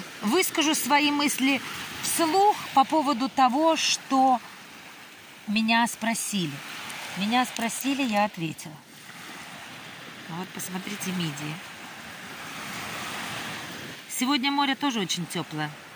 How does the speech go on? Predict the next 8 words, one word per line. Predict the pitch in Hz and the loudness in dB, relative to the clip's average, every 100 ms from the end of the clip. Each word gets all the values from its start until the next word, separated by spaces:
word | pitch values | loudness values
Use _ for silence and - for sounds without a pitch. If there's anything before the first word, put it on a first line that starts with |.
| - - | -18 -12
кстати. | - - 180 156 175 160 - - - - - - - - - - - - - - | -8 0 0 0 -6 -12 -14 -14 -14 -12 -12 -10 -10 -10 -10 -12 -14 -14 -16 -6
Несмотря | 190 180 220 202 220 | -4 0 0 2 4
на | 202 202 | 4 2
то, | 233 262 - - - - - | 2 2 0 -10 -16 -16 -8
что | - - - 208 208 - | -4 -2 2 2 2 -4
сентябрь-то | - - 214 - 202 170 156 - 156 | -4 0 0 2 2 2 -2 -2 -2
уже | 151 156 156 143 - - - - | -2 -2 -2 -4 -10 -14 -14 -6
практически | 190 202 - - 185 175 - - | 0 0 0 -2 -2 -2 -4 -6